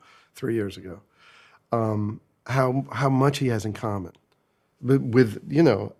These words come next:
how, how much, how he's the same person and the same energy. But what, what's very interesting is the man at the Cafe Carlyle is not a young man.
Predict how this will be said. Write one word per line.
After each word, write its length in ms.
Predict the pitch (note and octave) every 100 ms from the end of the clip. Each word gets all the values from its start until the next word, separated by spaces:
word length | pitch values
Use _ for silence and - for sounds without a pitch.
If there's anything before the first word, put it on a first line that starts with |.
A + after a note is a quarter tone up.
| -
how, 280 | A#2+ C3 -
how 380 | B2+ C3 C3 C3+
much, 500 | B2 B2 C#3 C#3 - _ _ - - _ _ _ _ _
how 220 | - D#3+
he's 140 | E3 C#3
the 80 | C#3+
same 280 | - C#3+
person 440 | C3 C#3 C3+ - B2
and 160 | A2+
the 40 | G2+
same 280 | - A2 G#2
energy. 440 | G2+ G2+ - - _ _ - -
But 200 | - C3+ C3+ _ -
what, 300 | C#3 C#3+ -
what's 200 | D3 D3
very 400 | - - C#4+ C#4+
interesting 640 | G3 - - - C#3 B2
is 440 | C3 A#2+ A#2 A2 - _ _ _
the 140 | A#2+ B2
man 640 | A#2+ C#3+ G3 G3 A2+ A2+ - -
at 360 | A2+ G#2+ G#2+ -
the 80 |
Cafe 400 | A2 - A#2 -
Carlyle 560 | A2 - - D#4+ - A#2
is 120 | A2+
not 180 | B2 C#3
a 40 |
young 300 | D3 B2 A#2
man. 240 | A#2 A2+